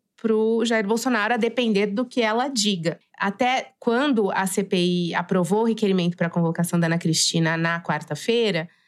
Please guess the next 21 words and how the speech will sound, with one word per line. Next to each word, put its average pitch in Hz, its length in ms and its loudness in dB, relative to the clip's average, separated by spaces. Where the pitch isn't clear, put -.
teve 190 180 2
algumas 220 420 2
dissidências, 220 880 0
embora 196 640 0
os - 60 -6
senadores 185 420 0
tenham 202 220 0
aprovado 175 600 -2
o 175 60 0
requerimento, 185 540 0
alguns 208 360 2
depois 196 580 -2
comentaram, 208 720 0
como 220 400 0
o 208 40 -4
senador 196 360 0
Humberto 185 320 0
Costa, 175 320 -2
do 196 60 -2
P 208 160 0
T, 233 260 0